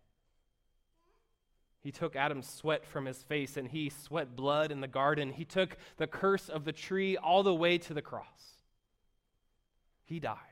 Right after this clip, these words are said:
the death that we deserved that we might live with him. This is Second Corinthians chapter five, that, that he who knew no sin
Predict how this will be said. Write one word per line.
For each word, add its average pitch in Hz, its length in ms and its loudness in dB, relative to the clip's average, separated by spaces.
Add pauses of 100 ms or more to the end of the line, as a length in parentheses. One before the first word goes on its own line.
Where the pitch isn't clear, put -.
(960)
the 117 60 -12
death 123 380 -8
that 87 120 -10
we 127 380 -8
deserved 110 600 -10
that - 140 -12
we 117 220 -12
might 104 320 -12
live 98 340 -16 (140)
with - 140 -20
him. - 100 -20 (2250)
This 120 120 -14
is 123 100 -16
Second 135 220 -6
Corinthians 131 420 -6
chapter 120 280 -6
five, 120 380 0
that, 123 160 -4 (220)
that 127 120 -2
he 175 280 -2
who 147 160 -6
knew 208 360 -2
no 175 280 0
sin 156 500 -4